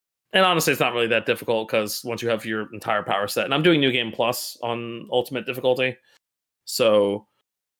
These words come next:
I might s-, if I do play this game a third time at some point, I'll probably not do New Game Plus and just start from Ultimate difficulty without all my stuff.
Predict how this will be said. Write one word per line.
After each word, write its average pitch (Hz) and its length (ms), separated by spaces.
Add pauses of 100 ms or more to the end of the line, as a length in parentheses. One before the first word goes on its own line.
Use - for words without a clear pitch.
(400)
I 151 120
might 156 220
s-, - 200
if 165 140
I 160 100
do 170 220
play 170 240
this 156 220
game 147 220
a 127 40
third 135 280
time 135 280
at 123 80
some 131 200
point, 127 240
I'll 123 100
probably 123 640
not 131 240
do 135 100
New 127 140
Game 127 200
Plus 131 240
and 117 100
just 117 180
start 117 260
from 110 260
Ultimate 113 300
difficulty 113 460
without 101 320
all 107 100
my 113 100
stuff. - 420